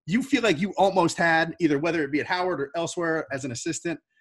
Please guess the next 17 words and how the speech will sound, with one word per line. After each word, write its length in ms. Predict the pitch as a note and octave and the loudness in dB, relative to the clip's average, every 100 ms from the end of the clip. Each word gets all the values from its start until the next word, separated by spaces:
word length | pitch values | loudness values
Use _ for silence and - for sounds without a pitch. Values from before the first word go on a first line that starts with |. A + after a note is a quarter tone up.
| _ - | _ -8
that 140 | A#2 | -4
got 180 | G#2+ E3+ | 0 2
away 240 | D#3 D#3 D3+ | 4 4 4
and 80 | |
ended 160 | C#3+ D3 | 2 0
up 140 | C#3 | 0
being 160 | C#3+ C3+ | -2 -4
pretty 160 | D#3+ C3+ | -4 -4
darn 240 | C#3+ C3+ | -2 -2
good? 360 | B2 C3 C#3 A#2+ | -2 -2 -2 -4
And, 120 | G2 G#2+ G#2 | -10 -12 -12
and 100 | A2+ | -12
let's 180 | A2 | -14
talk 200 | - C3 B2 | -8 -8 -6
about 220 | A2 G#2+ | -10 -10
those 180 | G#2+ G2+ | -12 -14
stories. 560 | - A2 A2 - - | -14 -14 -16 -20 -20